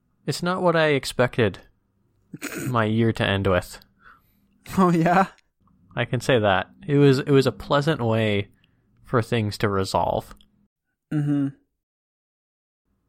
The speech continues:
Speaker 1: Yeah. That's right. I need to tell you, I need to tell you the scene that sticks with me.
Speaker 2: Oh, yes.
Speaker 1: Because I texted Tim, th-, like, after I finished watching,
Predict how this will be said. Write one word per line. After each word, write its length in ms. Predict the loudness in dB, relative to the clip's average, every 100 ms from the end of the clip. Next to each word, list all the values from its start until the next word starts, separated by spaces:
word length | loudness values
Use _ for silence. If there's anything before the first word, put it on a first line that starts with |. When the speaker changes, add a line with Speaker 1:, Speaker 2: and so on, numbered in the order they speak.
| -8 -4
Speaker 1:
Yeah. 260 | -2 -4 -10 _ _ _ _ _ _ -20 _
That's 140 | -8 -2
right. 180 | -2 -2
I 120 | -6
need 180 | -6 -6
to 80 |
tell 200 | -6 -4
you, 200 | -2 -2 -2
I 80 |
need 220 | -2 -2 -4
to 80 |
tell 200 | -2 0
you 100 | 0
the 100 | 0
scene 520 | -2 -2 -2 0 -2 -6 _ _ _ _ -14
that 120 | -12
sticks 300 | -4 -4 -4
with 140 | -4
me. 140 | -4 -4 -10 _ _ _ _
Speaker 2:
Oh, 180 | -2 -2
yes. 520 | -2 -6 -6 -12 -20 -20 _
Speaker 1:
Because 260 | -6 -2 0
I 80 | 0
texted 460 | -2 -4 -4 -4
Tim, 320 | -2 -2 -4 -8 _ _ _ _
th-, 140 | -12 -6
like, 180 | -6 -6 -6
after 340 | -4 -2 -2
I 40 | -2
finished 360 | -2 -4 -4
watching, 460 | -6 -4 -4 -4